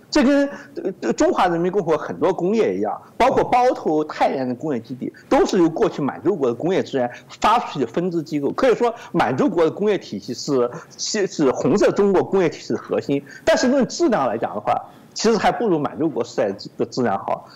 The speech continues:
当然，这个现象不是第一次，别的不说，就拿玻璃来说的话，一次又一次输入中国，又一次又一次失-，失传。这个历史进程说起来太复杂，需要时间太长。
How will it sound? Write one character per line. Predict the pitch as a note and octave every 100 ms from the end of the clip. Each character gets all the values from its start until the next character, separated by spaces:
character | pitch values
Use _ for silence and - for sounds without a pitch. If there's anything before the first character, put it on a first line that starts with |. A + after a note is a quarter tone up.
| - -
当 | C#4
然， | D4
这 | B3+
个 | D4+
现 | - G#3
象 | C#3
不 | E3
是 |
第 | C#3 E3
一 | F3+
次， | A#3 - F#2 - - -
别 | F#3+
的 | E4
不 | C4+
说， | G3+
就 | G#3+
拿 | A3+ E3
玻 | - F#3+
璃 | C#4 D#3+
来 | G#2
说 | -
的 | A2+
话， | A2 G#2 - - -
一 | C#3+ D3
次 | C#4+ -
又 | D#4+ F3
一 |
次 | D3+ C#3+
输 | B2 -
入 | G3
中 | B2 D#3 E3
国， | D3
又 | B2
一 | C#3
次 | -
又 | D#3
一 |
次 | - A2+
失-， | - -
失 | - -
传。 | - - - - -
这 | F#4
个 | A#3
历 | A3
史 | B3+ -
进 | E3 D#3+
程 | - C3+
说 | - A3
起 | A3+
来 | C#3
太 | - -
复 | -
杂， | F#2 -
需 | A3
要 | D#3
时 |
间 | - F3+
太 | -
长。 | - - -